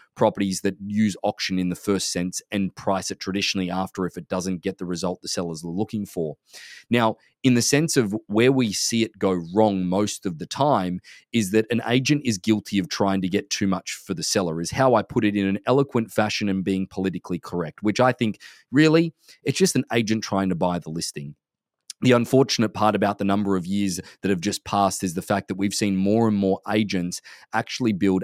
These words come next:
a poor habit in real estate by putting a price that they thought was ridiculous on there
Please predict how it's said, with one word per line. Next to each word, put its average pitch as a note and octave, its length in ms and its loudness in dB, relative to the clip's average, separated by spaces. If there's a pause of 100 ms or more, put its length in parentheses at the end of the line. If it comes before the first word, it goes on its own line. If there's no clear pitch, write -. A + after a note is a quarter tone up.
(120)
a F2+ 140 -4 (140)
poor C3 360 2
habit A2 420 -2
in F#2 140 -4
real F#2 240 0
estate D#2+ 480 -6 (380)
by G2 300 4 (480)
putting C#3+ 220 4
a A#2 40 4
price G#2 340 0
that - 120 -14
they G#2 100 -4
thought - 200 2
was F#2+ 200 -2
ridiculous F#2 500 0
on F2 140 -2
there F2+ 180 -2